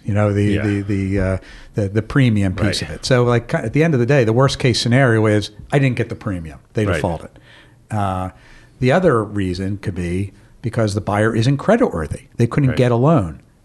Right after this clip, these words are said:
Speaker 1: That is a potential problem, right? So if a bank's not gonna lend them the money at all, and you have to come up with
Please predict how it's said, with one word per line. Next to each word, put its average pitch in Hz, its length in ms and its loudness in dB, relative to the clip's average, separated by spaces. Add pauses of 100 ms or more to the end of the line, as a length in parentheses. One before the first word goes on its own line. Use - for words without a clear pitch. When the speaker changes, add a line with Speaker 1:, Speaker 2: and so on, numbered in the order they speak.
Speaker 1:
That 165 540 -2 (140)
is 131 140 2
a 131 60 2
potential 104 380 -2
problem, 208 440 2 (360)
right? 143 220 2
So 143 120 -2
if 135 100 0
a 117 40 2
bank's 175 400 0
not 120 160 2
gonna 113 140 -2
lend 110 220 0
them 104 80 -2
the 98 80 -2
money 90 380 -6 (140)
at 117 160 2
all, 113 440 2 (280)
and 113 120 -4
you 143 120 4
have 147 120 2
to 117 80 -8
come 131 160 -2
up 117 160 -2
with 107 160 -4